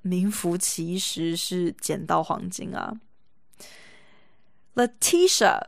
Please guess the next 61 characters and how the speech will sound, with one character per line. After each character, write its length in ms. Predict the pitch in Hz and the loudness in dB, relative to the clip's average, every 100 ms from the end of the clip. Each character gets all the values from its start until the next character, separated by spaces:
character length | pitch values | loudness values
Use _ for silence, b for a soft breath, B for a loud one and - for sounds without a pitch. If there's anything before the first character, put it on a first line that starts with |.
| - | -4
她 160 | 220 | -2
是 140 | 220 247 | 0 2
一 20 | |
位 100 | 220 | 2
住 160 | 208 | 2
在 200 | 214 208 | 2 2
肯 340 | 196 - 185 190 | 0 0 0 2
雅 300 | 202 85 - | 2 2 0
的 320 | 196 78 - | -4 -4 -2
年 160 | 185 196 | 0 0
轻 220 | 208 220 | 0 0
女 100 | 208 | 0
孩 320 | - - - 50 | -4 -8 -6 -4
哦。 120 | - | -4
十 120 | 196 220 | -4 0
三 220 | 247 262 | 0 2
岁 100 | 277 | 0
那 140 | 262 | 0
一 60 | 240 | 0
年 260 | 202 170 | 0 -2
呢， 140 | 175 180 | -4 -4
因 140 | 190 | -2
为 100 | 196 | -2
家 360 | 190 202 190 196 | -2 -2 0 0
里 140 | 185 | -2
付 160 | - - | -4 -8
不 160 | 180 190 | -6 -6
出 240 | - 190 | -4 -4
她 240 | 185 180 | -4 -4
的 160 | 185 175 | -2 -2
学 240 | - 170 | -2 -4
费， 320 | 175 262 233 - | 0 2 2 0
所 180 | - 180 | -4 -2
以 100 | 170 | -4
就 240 | - 175 | -4 -6
不 160 | 165 185 | -4 -2
得 120 | 165 | -4
不 100 | 165 | -4
辍 320 | - 220 180 | -6 -2 0
学。 400 | 156 - - - - B B B B B - | -2 -6 -6 -6 -10 B B B B B -2
所 100 | 359 | 0
以 60 | |
呢， 160 | 330 285 | 2 4
Letitia 480 | 220 - 320 226 190 | 2 0 2 4 4
呢， 180 | 180 | 2
她 200 | 180 208 | -2 -2
就 200 | 196 208 | 0 -2
开 300 | 190 - 202 | -2 -2 -2
始 220 | 208 - 180 | -2 -4 -4
了 120 | - | -2
一 60 | |
点 300 | 180 - - | -2 -4 -6
小 200 | 190 175 | -4 -2
本 200 | 190 202 | 0 -2
生 280 | - 180 185 | -4 -4 -4
意。 160 | 202 - - B B B | -4 -10 -16 B B B
那 100 | - | -2
刚 220 | 208 208 233 | 4 4 6
好 240 | 226 175 | 4 4
兔 300 | - 311 247 | 2 0 4
肉 260 | 254 254 | 4 4